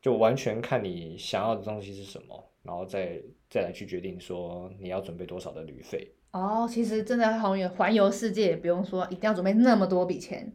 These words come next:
Speaker 1: 就我觉得真的环游世界，
Speaker 2: 嗯。
Speaker 1: 以我自己来讲好了，我觉得真的就没有到真的环游世界，就，就可能也是去过四五十几个国家，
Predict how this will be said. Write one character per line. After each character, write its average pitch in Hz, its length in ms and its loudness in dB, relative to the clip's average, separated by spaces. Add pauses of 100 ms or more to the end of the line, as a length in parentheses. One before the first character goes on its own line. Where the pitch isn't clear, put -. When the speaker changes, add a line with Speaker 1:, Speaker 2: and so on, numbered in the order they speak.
Speaker 1:
就 233 100 2
我 151 60 10
觉 120 100 6
得 120 80 8
真 160 160 4
的 139 180 6 (120)
环 - 280 4
游 120 200 6
世 123 340 -2
界， 117 320 2
Speaker 2:
嗯。 110 60 0
Speaker 1:
以 127 80 4
我 117 120 4
自 104 160 -4
己 107 200 -2
来 95 260 0
讲 95 340 -4
好 90 200 -8
了， 87 180 -10
我 87 60 -10
觉 98 100 -8
得 98 80 -2
真 117 160 -4
的 101 180 -2 (220)
就 120 200 2 (1300)
没 160 120 6
有 165 80 12
到 143 140 10
真 147 100 4
的 127 60 4
环 104 140 2
游 95 80 0
世 104 120 -4
界， 101 100 -2
就， 113 100 0
就 120 160 -2
可 107 100 -6
能 95 100 -2
也 92 120 -4
是 107 160 -8
去 104 180 -8
过 98 380 4
四 104 200 -4
五 95 160 0
十 92 200 -10
几 - 100 -14
个 82 140 -18
国 85 160 -12
家， 87 280 -8